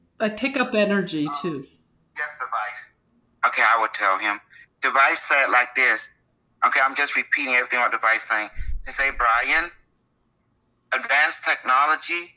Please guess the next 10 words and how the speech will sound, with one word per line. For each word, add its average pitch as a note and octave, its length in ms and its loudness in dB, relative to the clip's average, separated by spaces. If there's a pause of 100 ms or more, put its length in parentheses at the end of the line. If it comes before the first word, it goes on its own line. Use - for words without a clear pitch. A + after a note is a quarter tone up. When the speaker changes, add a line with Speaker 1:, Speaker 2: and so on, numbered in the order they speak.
(160)
Speaker 2:
is C3+ 160 -4
more C#3 160 -2
simpler C#3+ 680 -2 (160)
than B2+ 180 -6
your A#2 160 -4
technology. G2+ 720 -4 (1600)
It's, C3+ 320 -2 (680)
even D3 300 -2
a B2+ 160 0
three-year-old B2+ 640 -2